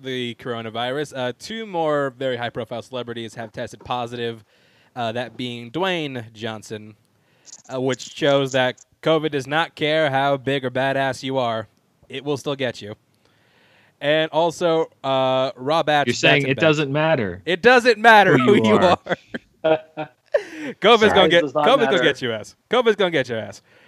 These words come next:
Speaker 1: Uh, and
Speaker 3: <laughs>
Speaker 1: also Robert Pattinson, which,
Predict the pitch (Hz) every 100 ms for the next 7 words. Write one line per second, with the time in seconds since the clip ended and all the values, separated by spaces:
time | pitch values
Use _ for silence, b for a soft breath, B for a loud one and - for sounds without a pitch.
0 | b b b 175 175 170 170 185 208 -
1 | 208 190 180 180 - 143 156 151 151 -
2 | 131 120 113 120 110 113 113 - -